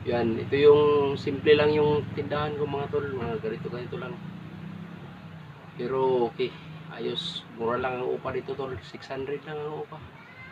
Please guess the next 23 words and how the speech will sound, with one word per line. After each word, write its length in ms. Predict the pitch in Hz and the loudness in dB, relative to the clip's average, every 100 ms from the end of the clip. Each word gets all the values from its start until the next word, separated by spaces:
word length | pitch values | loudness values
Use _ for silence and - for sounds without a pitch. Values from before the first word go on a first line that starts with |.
| 539 - - - - - - - 117 | -16 -16 -18 -20 -20 -20 -20 -16 -12
Napakamura. 560 | 113 - 117 113 113 113 - - - - - - - - - - - - - - - - - - - 87 - - - - | -12 -8 -8 -6 -6 -8 -10 -14 -16 -18 -20 -20 -20 -20 -20 -20 -20 -20 -20 -20 -20 -20 -20 -20 -20 -20 -20 -20 -20 -12
Mga 160 | 120 123 | -8 -2
tol, 180 | 151 143 | -2 -2
thank 180 | 139 135 139 | -4 -2 -4
you 80 | |
sa 180 | 127 139 127 | -2 -4 -4
lahat 180 | 131 131 | -6 -8
ng 80 | 127 | -8
mga 160 | 123 120 | -6 -8
ako. 140 | - - - - - - - - 156 | -8 -10 -14 -16 -14 -12 -12 -8 -4
Teka, 300 | 160 139 127 - - - | 0 2 2 0 -10 0
ako 120 | - 147 | 6 8
nga 100 | 160 | 8
pala 320 | - 151 160 | 10 8 8
nagpagawa 560 | 143 139 127 135 135 135 | 6 6 8 10 10 8
nitong 560 | 127 131 127 127 123 - - - - - - - - - | 4 4 4 4 0 -4 -10 -14 -14 -14 -12 -12 -12 -4
maliit 320 | 117 139 160 - | 2 4 4 2
lang 220 | 156 143 139 | 2 2 2
na 100 | 131 | -2
tindahan 480 | 127 120 123 123 | -2 -2 -2 -4
to 80 | 120 | -6
mga 240 | 120 117 | -6 -6
tol. 140 | 120 | -6